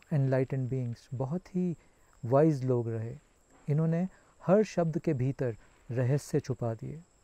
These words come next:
तो भगवान का रहस्य भगवान शब्द के भीतर ही छुपा है। इस शब्द को खोलते हैं। भगवान के भ से भूमि, ग से गगन, व से वायु,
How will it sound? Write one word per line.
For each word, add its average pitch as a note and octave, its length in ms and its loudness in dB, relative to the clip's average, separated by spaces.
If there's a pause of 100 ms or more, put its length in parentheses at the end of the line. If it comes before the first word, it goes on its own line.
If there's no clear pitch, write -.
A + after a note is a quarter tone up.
(1080)
तो F#3 80 8
भगवान C#3 540 6
का A3 120 10
रहस्य E3 400 6
भगवान C#3+ 400 2
शब्द D3+ 220 -2
के D#3+ 140 2
भीतर B2+ 300 0
ही B2+ 60 0
छुपा A#2+ 280 -6
है। C3+ 220 -10 (1120)
इस D#3 160 0
शब्द D#3 280 2
को - 120 -2
खोलते C#3 400 2
हैं। - 200 -10 (1300)
भगवान D3+ 440 4
के G3+ 120 6
भ D3+ 340 8
से G3 320 0 (140)
भूमि, B2+ 480 2 (680)
ग C#3+ 260 8
से D#3+ 180 2
गगन, A#2+ 460 0 (800)
व E3 260 10
से F3 160 4
वायु, B2 440 4